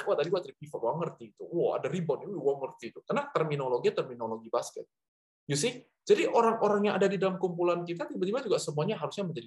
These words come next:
sama. So if you get inside a group, sepuluh ruangan, sembilan ruangan selalu adalah suaranya sumbang sendiri. Eh, sebenarnya disitulah kita, kalian mungkin menganggap saya sebagai suplemen,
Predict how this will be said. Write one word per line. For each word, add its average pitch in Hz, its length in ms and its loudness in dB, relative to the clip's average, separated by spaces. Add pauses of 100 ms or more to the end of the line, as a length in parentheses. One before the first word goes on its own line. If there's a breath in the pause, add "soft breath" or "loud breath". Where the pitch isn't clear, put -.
(140)
sama. 117 160 -16 (480)
So 226 160 8
if 202 240 2
you 208 480 2 (160)
get 247 320 4
inside 226 480 0
a 131 80 -2
group, - 400 -2 (320)
sepuluh 170 400 4
ruangan, 131 480 2 (480)
sembilan 208 480 4
ruangan 208 400 6
selalu 220 400 2
adalah 208 160 -2
suaranya 180 480 0
sumbang 135 640 0
sendiri. 131 480 -4 (640)
Eh, 156 200 2
sebenarnya 190 680 0
disitulah 175 400 4
kita, 226 560 -2
kalian 196 240 4
mungkin 202 160 2
menganggap 135 400 0
saya 190 80 -2
sebagai 127 320 -4
suplemen, 120 640 -4